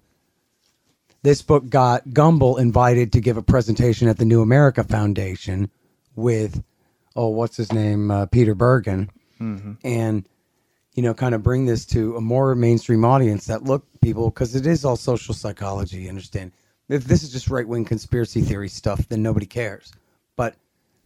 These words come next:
Speaker 1: if Gumbel can talk about this with Bergen at the New America Foundation, hosted by Anne Marie Slaughter and Stephen Clemens, then maybe it's okay to talk about. I mentioned the Mother Jones article earlier. James Ridgway and the Mother Jones.
Speaker 2: Mm-hmm.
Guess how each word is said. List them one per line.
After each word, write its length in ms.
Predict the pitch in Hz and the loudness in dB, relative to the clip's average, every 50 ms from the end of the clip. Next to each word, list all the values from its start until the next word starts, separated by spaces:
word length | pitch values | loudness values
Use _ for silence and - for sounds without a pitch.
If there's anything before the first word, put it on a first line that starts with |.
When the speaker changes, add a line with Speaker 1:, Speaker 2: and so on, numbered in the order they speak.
| _ _ | _ _
Speaker 1:
if 200 | - 135 - - | -8 -8 -6 -2
Gumbel 340 | - 151 143 151 151 143 120 | 0 2 2 2 2 0 -2
can 100 | - 117 | -4 -6
talk 220 | - 127 120 113 | -2 -2 -4 -2
about 260 | - 110 98 117 110 - | -4 -4 -2 -2 -2 -2
this 200 | 123 113 - - | -6 -8 -6 -8
with 160 | 113 101 - | -8 -4 -2
Bergen 380 | 147 147 147 135 117 113 110 | -2 0 0 -2 -2 -2 -4
at 100 | 113 110 | -4 -4
the 80 | - - | -4 -2
New 140 | 113 113 110 | -2 0 0
America 380 | 110 117 139 147 139 - 113 | 0 0 0 0 -2 -2 -6
Foundation, 800 | 104 - 104 101 98 101 95 98 95 90 - - 98 98 104 101 _ _ _ _ _ _ _ | -10 -8 -8 -6 -6 -6 -8 -8 -10 -10 -12 -10 -8 -6 -6 -8 _ _ _ _ _ _ _
hosted 320 | - 123 117 - - 127 | -6 -6 -4 -4 -6 -6
by 160 | 95 117 110 110 | -4 -4 -6 -4
Anne 200 | 117 117 113 113 | -2 0 0 2
Marie 260 | 110 110 110 110 104 | 0 0 0 -2 -4
Slaughter 600 | 101 - - 123 120 113 107 107 107 101 101 98 _ _ _ _ _ _ _ - | -4 -6 -6 -4 -2 -2 -2 -2 -4 -6 -8 -10 _ _ _ _ _ _ _ -12
and 200 | 123 120 107 101 | -10 -8 -8 -8
Stephen 360 | - - - 120 110 104 104 | -8 -4 -2 -2 -2 -2 -4
Clemens, 520 | 98 - 139 143 127 107 101 107 127 - - - _ _ _ _ _ _ _ _ _ _ _ - | -4 -2 0 0 0 0 -2 -4 -6 -8 -12 -20 _ _ _ _ _ _ _ _ _ _ _ -6
then 280 | - 127 120 120 120 113 _ _ _ _ _ _ _ | -2 -2 0 0 -2 -4 _ _ _ _ _ _ _
maybe 240 | - 131 135 131 131 | 0 2 4 4 4
it's 160 | 131 123 - | 2 2 0
okay 240 | 131 117 - 123 120 | -2 -2 0 2 2
to 80 | 117 117 | 2 2
talk 260 | - 156 160 156 - | 2 2 0 2 0
about. 280 | 117 95 - 90 90 _ _ _ _ _ _ _ | -2 -6 -6 -6 -8 _ _ _ _ _ _ _
I 60 | - 120 | 0 2
mentioned 280 | 120 123 113 - 120 | 2 2 2 2 0
the 60 | 113 | 0
Mother 240 | 113 117 117 110 117 | 0 0 0 0 -2
Jones 320 | 107 95 135 131 123 120 - | -2 0 0 0 0 0 0
article 420 | 110 107 104 101 - 104 104 101 | -2 -2 -2 -6 -8 -8 -10 -8
earlier. 440 | 98 95 98 92 92 82 - 147 _ _ _ _ _ _ | -8 -10 -12 -12 -14 -16 -18 -20 _ _ _ _ _ _
James 320 | - 175 180 180 185 - | -4 0 0 2 0 2
Ridgway 480 | - 202 214 202 - - 123 107 98 101 | 2 2 2 2 0 -2 -2 -2 -2 -2
and 100 | 110 120 | 0 0
the 60 | 135 | 2
Mother 220 | 151 156 156 160 165 | 2 4 2 2 2
Jones. 480 | 151 190 196 190 156 - - - _ - | 2 2 2 2 0 -2 -6 -18 _ -10
Speaker 2:
Mm-hmm. 360 | - 123 120 113 110 113 123 | -6 -6 -6 -6 -8 -10 -12